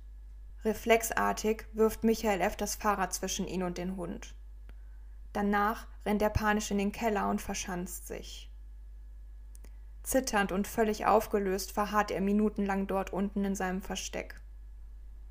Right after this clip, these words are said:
Erst als er sich ganz sicher ist, dass der Hund nicht mehr vor dem Haus ist, kommt er wieder nach oben. Er hebt sein Rad auf, was noch auf dem Boden liegt,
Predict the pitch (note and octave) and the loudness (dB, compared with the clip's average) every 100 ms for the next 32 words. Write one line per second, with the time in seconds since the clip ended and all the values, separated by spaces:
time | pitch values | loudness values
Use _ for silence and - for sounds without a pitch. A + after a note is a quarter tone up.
0 | - - - - - G#3 G#3 G#3+ - G#3 | -14 -14 -14 -14 0 4 4 4 -2 0
1 | G#3+ G#3 G3+ - G#3 A#3+ A#3+ B3 G#3 - | 2 2 0 2 2 4 0 -2 -2 0
2 | F#3+ A3 - G3 - G3+ G#3+ - G#3 G#3+ | -2 -2 -4 -6 -2 -2 0 0 -2 -2
3 | G#3+ G3 - F3 G3 G3 F3+ - F#3+ - | -2 -4 -4 -4 -2 -2 -2 -2 -2 -2
4 | - G#3 G3 F#3+ F#3 F3 F3 F3+ - F3 | -2 0 0 -2 -4 -2 -4 -6 -4 -4
5 | - G3+ G#3+ - - - - - - - | -4 -6 -8 -12 -14 -14 -14 -14 -14 -14
6 | - - - - - - A3 A3 A3 A3 | -14 -14 -14 -14 -14 -6 2 4 4 4
7 | G#3+ G3 G#3 - G#3+ A3 - G#3 G#3+ G3+ | 4 4 4 4 4 4 2 0 0 0
8 | G3 G3+ G3+ G#3+ A3 G3+ F#3+ G#3 A3 | -2 0 2 6 6 6 2 0 0